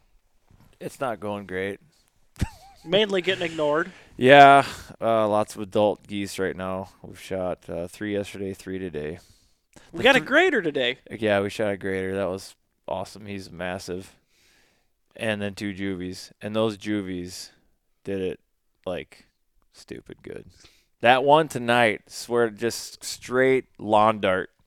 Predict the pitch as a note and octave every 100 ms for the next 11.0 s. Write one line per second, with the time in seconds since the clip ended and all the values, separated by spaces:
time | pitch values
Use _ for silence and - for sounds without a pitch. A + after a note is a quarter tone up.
0 | _ - G#3+ A2+ G2+ G2+ F#2+ F#2 - A2+
1 | A#2 A#2+ A#2+ D3 E3 F3 - F#3+ E3+ -
2 | D#3 C3 C3 B2+ - B2 A#2+ A2+ - A2
3 | A2+ B2+ - - - - - C3 D#3 E3+
4 | F3+ B3+ A#3 D#3 - C#3 C3+ C3 C3 B2
5 | A2+ - B2 G2 G#2+ A#2+ A#2 G#2 A2 -
6 | A#2 G#2+ G#2 A2 G#2+ G2 F#2+ _ _ _
7 | - A2 A#2+ A#2 - A2 G#2+ - G#2+ G#2
8 | G#2+ A#2+ A2 - C3+ C3 A2+ G#2 G2+ G2
9 | F#2+ F#2 F2 F2 F2+ - - G#2 - G2
10 | - - F#2 E2+ - _ - D4+ F4